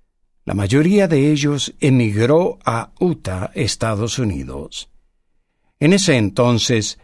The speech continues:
los líderes aconsejaban la emigración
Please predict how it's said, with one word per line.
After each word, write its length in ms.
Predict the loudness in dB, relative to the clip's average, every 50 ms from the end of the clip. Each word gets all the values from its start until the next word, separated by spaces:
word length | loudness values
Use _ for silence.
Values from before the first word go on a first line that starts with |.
| -18 -10 -4
los 240 | -2 -2 0 0
líderes 640 | 0 0 2 2 2 2 0 0 0 0 -2 -2 -2
aconsejaban 960 | -4 -2 -2 -2 -2 0 -2 -4 -4 -2 -2 -2 -2 0 -2 -2 -2 0 0 0
la 140 | 0 0 0
emigración 880 | 2 0 0 0 -2 -2 -4 -2 -2 0 0 2 2 2 2 0 0